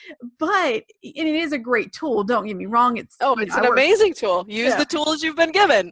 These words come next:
Speaker 1: Yes.
Speaker 2: Yes. But use them
Speaker 1: But
Speaker 2: in the right place at the right time.
Speaker 1: Yes. You know,
Speaker 2: <laughs>
Speaker 1: I, I just, you know, I've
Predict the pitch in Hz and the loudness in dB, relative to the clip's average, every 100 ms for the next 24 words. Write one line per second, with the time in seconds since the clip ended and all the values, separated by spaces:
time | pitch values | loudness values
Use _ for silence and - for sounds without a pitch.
0 | _ 339 294 294 208 - 403 392 - - | _ -2 2 4 2 -2 -12 -12 -14 -6
1 | - 302 294 285 214 - 233 - 285 285 | -2 2 2 4 2 0 -14 0 4 4
2 | 302 320 277 285 269 269 240 247 247 - | 0 2 4 4 2 2 2 4 2 2
3 | 262 214 180 170 _ _ 330 370 370 339 | 2 2 0 -6 _ _ -6 -2 0 0
4 | 277 440 - - 269 - 262 277 262 - | -2 -6 -12 -4 -2 0 -2 -2 -2 -2
5 | 277 262 220 262 254 _ _ _ 262 220 | -2 -4 -8 -10 -10 _ _ _ -8 -6
6 | 233 | -8